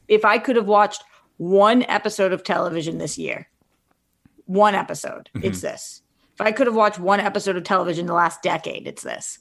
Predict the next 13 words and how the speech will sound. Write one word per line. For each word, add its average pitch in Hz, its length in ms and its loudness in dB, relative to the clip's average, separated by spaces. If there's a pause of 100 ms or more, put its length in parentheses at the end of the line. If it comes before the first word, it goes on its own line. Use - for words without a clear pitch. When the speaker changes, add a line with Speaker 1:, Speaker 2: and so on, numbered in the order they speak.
(320)
Speaker 1:
I 196 380 2
need 208 320 2
that 214 160 2
to 196 80 -2
be 185 120 4
abundantly 185 480 0
clear 180 340 -2
when 185 180 -2
I 165 80 -2
give 165 160 -2
my 165 140 2
review, 160 420 0
because 175 380 -2